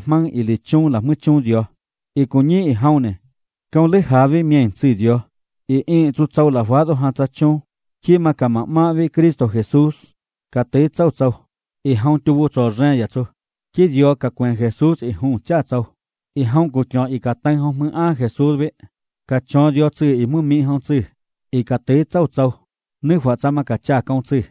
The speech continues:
Là hông cả lời cụ như ý cả lĩnh nọ diô. Mà na ý tưng ra chữ ra ấy. Chỉ mới tin con tin lấy cả mà khoe cụ cha vậy chú chữ. Ý cả mua chú hông là quá cha khê. Là hư cho ý cả mua châu. Là hông cả mua chú cụ như ý cả lĩnh nọ mà na.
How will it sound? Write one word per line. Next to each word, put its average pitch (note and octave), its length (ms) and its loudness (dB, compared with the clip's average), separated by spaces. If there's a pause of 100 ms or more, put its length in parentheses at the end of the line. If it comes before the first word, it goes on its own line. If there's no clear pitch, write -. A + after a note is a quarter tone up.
(400)
Là B2 140 -2
hông D#3 280 0
cả C3 160 -2
lời B2 220 -2
cụ B2+ 160 -4
như E3+ 220 -2
ý C3 100 -2
cả B2 140 -4
lĩnh A#2+ 240 -4
nọ C3+ 180 -2
diô. A#2 240 -2 (540)
Mà C3 220 -4
na D3+ 180 -2
ý B2+ 160 -4 (100)
tưng D3 180 2
ra C3+ 140 -2
chữ C3 260 -4
ra C3+ 220 -4
ấy. B2 240 -6 (680)
Chỉ F3 160 0
mới F3 160 -2
tin D3+ 280 2
con D3+ 220 -2
tin A#2+ 220 -4
lấy D#3+ 120 -2
cả B2+ 140 -4
mà B2 140 -4
khoe C#3+ 260 0
cụ A2 160 -8 (100)
cha C3+ 180 0
vậy C#3+ 160 -2
chú C3 180 -6
chữ. C3 220 -4 (560)
Ý C3+ 120 -2
cả B2+ 180 -2
mua C#3+ 220 0
chú D3 140 -6
hông D3+ 240 -2
là A#2 80 -2
quá C#3+ 160 0
cha C#3+ 180 -4
khê. D#3 280 0 (480)
Là B2+ 100 -4
hư C3+ 200 2
cho A#2+ 240 -4
ý A#2 100 -4
cả A2 180 -6
mua C#3 160 -4
châu. B2+ 240 -4 (420)
Là A#2 260 -4
hông E3 200 0
cả C3+ 160 -6
mua C#3 240 0
chú D3 160 -2
cụ B2+ 180 -4
như E3 220 -2
ý C#3+ 80 -2
cả A#2 180 -6
lĩnh A2+ 200 -6
nọ C#3 180 -4
mà A2 240 -6
na. C#3 200 -2